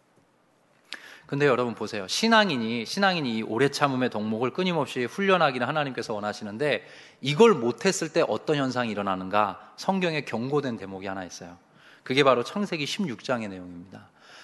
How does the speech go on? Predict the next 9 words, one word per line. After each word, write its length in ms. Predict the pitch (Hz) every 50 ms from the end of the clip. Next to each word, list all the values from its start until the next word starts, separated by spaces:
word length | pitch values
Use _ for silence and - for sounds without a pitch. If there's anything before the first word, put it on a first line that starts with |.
| - -
창세기 360 | - - 202 196 185 196 185
십육 400 | 175 - 214 208 180 143 113 -
장 300 | - - 143 135 131 127
그 100 | - -
어간에 340 | 113 107 110 127 131 127 123
보면은 500 | 110 104 98 101 104 113 151 160 135 98 90 - - - - - _
아브라함이 1080 | - 104 110 117 139 165 165 156 147 143 131 123 117 113 113 117 113 113 101 95 90 - -
약속을 380 | 113 101 - - - 131 120 113
기다려요. 760 | - - 101 107 104 95 95 90 92 95 98 101 98 92